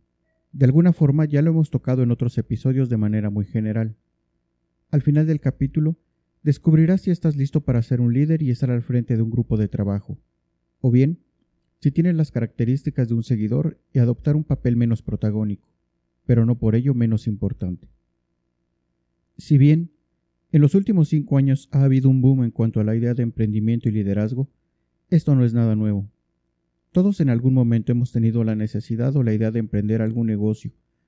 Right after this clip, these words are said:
o de encabezar un proyecto, y solemos vernos a nosotros mismos como líderes de dicho emprendimiento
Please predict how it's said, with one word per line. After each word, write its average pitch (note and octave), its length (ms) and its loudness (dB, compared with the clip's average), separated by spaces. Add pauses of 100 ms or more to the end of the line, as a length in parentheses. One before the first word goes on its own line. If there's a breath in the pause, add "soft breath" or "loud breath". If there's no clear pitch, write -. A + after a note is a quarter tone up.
(120)
o C#3 160 2
de C#3 60 2
encabezar C3+ 460 -2
un C#3 100 -2
proyecto, B2+ 480 -2 (580)
y E3+ 80 0
solemos E3 420 2
vernos C#3+ 320 0
a C3 60 -2
nosotros B2 420 -2
mismos C3 320 -2
como A2+ 220 -2
líderes A#2+ 400 0
de G#2+ 80 -4
dicho G#2 260 -4
emprendimiento A2 760 -4